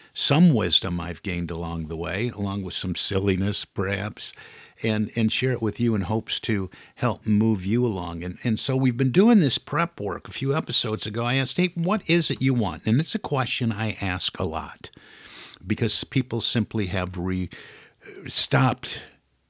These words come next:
using their power of imagination. Or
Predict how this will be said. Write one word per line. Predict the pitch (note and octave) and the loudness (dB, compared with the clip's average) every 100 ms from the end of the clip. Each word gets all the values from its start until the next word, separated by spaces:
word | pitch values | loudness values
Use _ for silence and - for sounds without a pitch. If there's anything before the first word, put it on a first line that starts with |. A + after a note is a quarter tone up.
| _ _ | _ _
using | - A2 A2+ G#2 F2+ | 2 4 4 2 0
their | F2 F2+ | 0 -2
power | - G2 F2 E2+ | -4 -2 -2 -4
of | |
imagination. | D#2+ D#2+ D#2+ D2+ - - - - - - _ _ _ _ _ _ _ - - - - _ | -4 -6 -8 -8 -8 -8 -8 -10 -10 -16 _ _ _ _ _ _ _ -20 -20 -20 -20 _
Or | B2+ A2+ G#2+ | 0 2 2